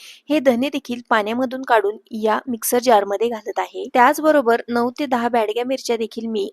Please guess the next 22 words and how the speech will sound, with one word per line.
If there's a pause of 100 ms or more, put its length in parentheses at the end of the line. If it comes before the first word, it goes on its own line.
अर्ध्या
तासासाठी
गरम
पाण्यामध्ये
भिजत
घातलेल्या
होत्या. (380)
पाण्यातल्या
मिरच्या
काढून
आपल्याला
या
मिक्सर
जार
मध्ये
घालायच्या
आहेत. (100)
मालवणी
फिश
करी
मध्ये
वेगळं